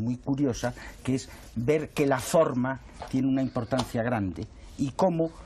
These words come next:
los cambios de forma pueden explicarse, en cierto modo, reproducirse matemáticamente, lo cual puede permitir aplicaciones directas a casos de catástrofes. Es decir, el problema de René Thom es que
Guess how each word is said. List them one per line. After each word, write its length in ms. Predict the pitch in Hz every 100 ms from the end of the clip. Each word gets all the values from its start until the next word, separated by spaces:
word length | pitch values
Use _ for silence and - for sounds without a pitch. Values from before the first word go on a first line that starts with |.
| - -
los 320 | 139 135 -
cambios 580 | 175 185 135 117 101 107
de 120 | 113
forma 480 | - 147 120 127 135 -
pueden 380 | 160 165 165 -
explicarse, 800 | 151 - - 123 - 156 131 104
en 80 | 95
cierto 420 | - 143 - 147
modo, 340 | 151 143 104 -
reproducirse 960 | 123 123 - 139 156 139 - 123 -
matemáticamente, 920 | 127 113 107 113 113 110 113 110 - - - - - -
lo 120 | 123
cual 240 | 123 170 139
puede 260 | 156 143
permitir 640 | 139 160 156 151 - 131 - - - - - - - - - - - - - - - - -
aplicaciones 680 | - 131 131 123 117 151 147
directas 440 | 147 143 135 175 135
a 40 |
casos 240 | 151 127 123
de 60 |
catástrofes. 680 | 135 151 160 - 87 82 -
Es 140 | 143 147
decir, 240 | 143 131 139
el 100 | 147
problema 400 | 160 185 208 165
de 80 | 147
René 240 | 143 170
Thom 280 | - 170 165
es 220 | 147 147
que 100 | -